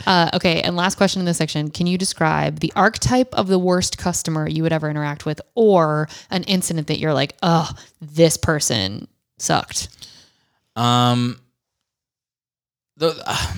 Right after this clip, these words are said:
Speaker 2: I mean, the worst person, obviously, like, in, in a waiting tables thing is somebody who's really demanding and then doesn't tip. That's
Speaker 1: Yeah.
Speaker 2: obviously the worst.
Speaker 1: Yeah.
Speaker 2: Um,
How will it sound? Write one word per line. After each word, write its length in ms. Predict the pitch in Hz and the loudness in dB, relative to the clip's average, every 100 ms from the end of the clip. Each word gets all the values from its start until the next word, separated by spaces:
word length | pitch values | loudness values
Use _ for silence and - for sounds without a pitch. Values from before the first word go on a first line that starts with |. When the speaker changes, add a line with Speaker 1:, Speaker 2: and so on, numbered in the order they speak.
| - | -4
Speaker 2:
I 20 | 151 | 0
mean, 120 | 156 | 2
the 80 | 165 | 4
worst 200 | 175 - | 2 2
person, 280 | 143 - 127 | 0 0 2
obviously, 360 | 113 113 - | 2 2 0
like, 200 | 110 98 | 2 0
in, 340 | 95 101 101 - _ _ _ _ - | 0 -4 -4 -8 _ _ _ _ -6
in 140 | 104 | -2
a 180 | 95 85 87 - _ _ 82 | 0 -2 -8 -20 _ _ -6
waiting 340 | 92 95 92 87 | 0 2 2 0
tables 380 | 95 98 110 - | 0 0 0 0
thing 140 | 127 | 0
is 80 | 98 | 2
somebody 260 | - 92 90 | 2 0 0
who's 260 | 90 82 - | -2 -4 -6
really 340 | 85 92 98 | -2 2 2
demanding 600 | 98 92 92 92 92 90 | 2 2 2 2 0 -2
and 60 | 85 | -4
then 120 | 85 | -4
doesn't 240 | 85 87 - | -4 -6 -2
tip. 340 | 101 120 - _ - | 0 0 -4 _ -8
That's 180 | 87 | -4
Speaker 1:
Yeah. 60 | 90 | -4
Speaker 2:
obviously 280 | 85 85 85 | -2 -4 -2
the 60 | |
worst. 500 | 85 85 120 - - 180 | 0 2 2 0 -2 -2
Speaker 1:
Yeah. 200 | 156 - - - - - - | -4 -6 -16 -20 -20 -18 -4
Speaker 2:
Um, 720 | 104 104 101 101 98 101 110 | 0 2 2 2 -2 -4 -10